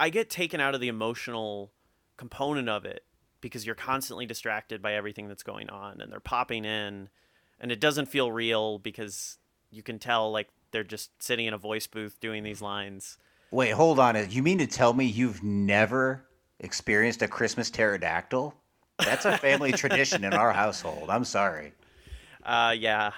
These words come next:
Speaker 1: I mean, I was raised, raised weird, I guess, but,
Speaker 2: <laughs>
Speaker 1: but, but something about that moment on the train with Pierce and Abed, like, gets me in a weird way. I,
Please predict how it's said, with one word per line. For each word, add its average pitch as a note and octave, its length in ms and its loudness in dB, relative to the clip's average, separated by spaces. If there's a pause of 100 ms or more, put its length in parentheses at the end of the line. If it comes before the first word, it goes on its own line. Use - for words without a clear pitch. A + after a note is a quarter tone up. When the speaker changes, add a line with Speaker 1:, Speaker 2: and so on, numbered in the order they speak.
Speaker 1:
I A#2 80 -8
mean, A#2 160 -4
I A#2 100 2
was A#2 200 -4
raised, A2+ 640 -4
raised A#2 360 -4
weird, G#2 340 -8
I F#2+ 120 -14
guess, - 500 -10
but, G#2 200 -2 (340)
Speaker 2:
<laughs> - 800 -6
Speaker 1:
but, F3 200 -4 (140)
but F#3+ 140 2
something D4+ 300 0
about D#4 200 0
that G#3+ 200 -2
moment C3 580 0 (260)
on C3 180 0
the A#2+ 60 -4
train A#2+ 500 -2
with - 260 -12
Pierce A#2 320 -6
and G#2+ 100 -8
Abed, F#2+ 480 -6
like, F#2 300 -18 (280)
gets A2 340 -6
me - 360 -16 (120)
in A#2+ 120 -6
a A2+ 60 -4
weird G#2+ 340 -10
way. F2 420 -8 (1300)
I, F3 140 2